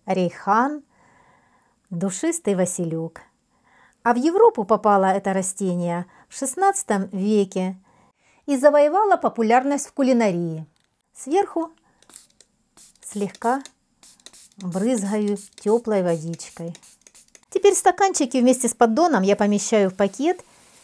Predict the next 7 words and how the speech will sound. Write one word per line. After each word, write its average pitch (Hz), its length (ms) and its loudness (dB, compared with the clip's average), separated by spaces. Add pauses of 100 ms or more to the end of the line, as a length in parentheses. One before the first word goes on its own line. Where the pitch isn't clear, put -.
(160)
и 392 120 0
создаю 269 580 2 (460)
парниковый 214 640 0
эффект. 175 420 -8 (560)
Здесь 214 240 2
завязываю. 208 800 -2 (4000)
Вот, 190 100 -12